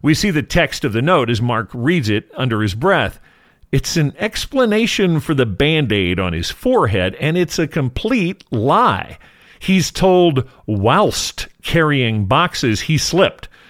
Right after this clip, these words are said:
sustaining a minor blow to his temple. Mark feels around to find the Band-Aid on his forehead. To make up for the inconvenience of the injury, the note says,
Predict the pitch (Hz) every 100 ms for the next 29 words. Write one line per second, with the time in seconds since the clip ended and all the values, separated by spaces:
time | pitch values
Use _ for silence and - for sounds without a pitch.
0 | - - - - 123 101 98 101 92 90
1 | 117 143 117 95 85 95 175 123 85 104
2 | - 92 92 - 254 202 80 - - -
3 | _ _ _ 92 78 - 98 82 82 98
4 | 147 117 123 - 123 104 82 85 131 117
5 | 90 82 87 90 - 175 196 147 104 101
6 | 127 175 - 160 - 143 127 156 202 156
7 | 123 135 202 151 131 131 98 104 101 233
8 | 262 170 165 160 160 156 160 143 - 151
9 | 160 196